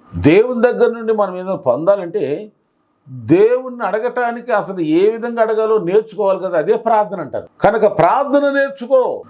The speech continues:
ఈ లోక సంబంధమైన మనుషులందరితో మాట్లాడటం తెలిసి ఉండొచ్చు, కొందరు తెలియదు కూడా.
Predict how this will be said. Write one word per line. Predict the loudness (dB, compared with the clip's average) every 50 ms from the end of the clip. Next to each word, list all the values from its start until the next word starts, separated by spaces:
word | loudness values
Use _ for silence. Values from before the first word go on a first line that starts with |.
| -2 2 4
ఈ | 4
లోక | 4 4 2 0 0
సంబంధమైన | 2 2 2 4 2 2 2 2 2 2 2
మనుషులందరితో | 2 0 0 -2 -2 -2 -2 -2 -2 -2 -4 -4 -2 -2 0
మాట్లాడటం | 0 0 -2 -2 -2 -2 -2 -2 -2 -2 -2 -4 -4 -4 -10 _ _ _ _ _ _ _ _ _ _ _ _ _ _ _ _ _ _ _ _ _ _ _ _ _ _ _ _ _ _ _ _ -4 2 2
తెలిసి | 2 2 4 2 2
ఉండొచ్చు, | 4 4 2 0 0
కొందరు | -2 -2 -2 -2 -2 -4
తెలియదు | -2 -4 -4 -2 -4 -4 -2
కూడా. | 0 0 0 0 -2 -6